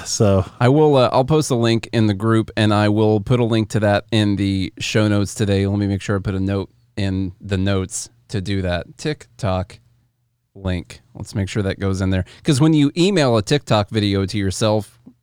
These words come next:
Speaker 2: so I could open it on the computer and do this, it sends it as the video file, not as the link on
Speaker 1: Mm.
Speaker 2: TikTok.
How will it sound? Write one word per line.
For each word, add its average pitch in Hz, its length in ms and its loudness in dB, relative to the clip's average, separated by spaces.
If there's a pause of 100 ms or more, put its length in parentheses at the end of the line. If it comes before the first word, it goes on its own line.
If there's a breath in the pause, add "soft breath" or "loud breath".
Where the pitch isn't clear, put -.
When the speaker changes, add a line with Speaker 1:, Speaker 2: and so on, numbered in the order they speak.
(140)
Speaker 2:
so - 220 -4
I 98 100 0
could 98 120 -4
open 104 240 0
it 98 100 -2
on 101 120 0
the 98 80 -4
computer 110 380 -2
and 107 80 0
do 110 120 0
this, 107 200 -2
it 87 120 -8
sends 127 280 0
it 110 120 -2
as 107 300 0
the 98 80 -2
video 101 480 0
file, - 640 -4
not 104 240 0
as 98 200 0
the 98 100 -4
link 95 320 -4
on 104 180 -2
Speaker 1:
Mm. 92 40 -6
Speaker 2:
TikTok. 78 460 -8